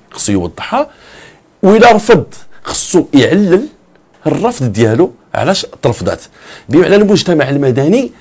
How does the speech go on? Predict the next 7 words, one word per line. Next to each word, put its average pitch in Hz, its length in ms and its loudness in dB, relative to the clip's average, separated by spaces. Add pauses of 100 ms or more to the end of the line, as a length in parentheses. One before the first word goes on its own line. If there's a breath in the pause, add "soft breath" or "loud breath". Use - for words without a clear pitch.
(520 soft breath)
انا 151 100 2
ماشي 180 220 0
كنقول 147 420 4
انه، 135 460 0 (180)
آه، 120 180 -2
باقي 131 340 -2
بعيد، 151 320 0